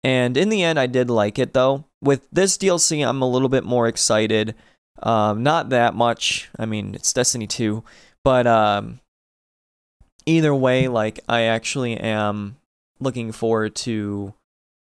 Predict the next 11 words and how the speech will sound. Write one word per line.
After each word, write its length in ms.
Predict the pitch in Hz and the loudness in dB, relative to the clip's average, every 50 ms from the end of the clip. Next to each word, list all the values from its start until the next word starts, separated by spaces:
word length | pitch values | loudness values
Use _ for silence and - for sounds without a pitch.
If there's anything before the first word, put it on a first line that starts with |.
| _ _ _ | _ _ _
playing 300 | - 139 127 117 113 113 | -4 -2 -2 -2 -2 -2
this 200 | 110 107 98 - | -2 -2 -4 -4
D 140 | - 131 120 | -4 -2 -2
L 120 | 107 104 | -2 -2
C. 260 | 101 - - 120 104 | -2 -2 -2 -2 -2
So 260 | - - - 135 123 123 | 0 0 2 2 2 2
I 100 | - 214 | 0 0
wanna 200 | 247 277 269 262 | 0 0 0 2
know 140 | 254 240 | 2 2
your 180 | 233 220 202 185 | 2 2 0 0
thoughts. 460 | 175 - 127 - - - - - - | 2 0 -2 -2 -2 -4 -4 -4 -4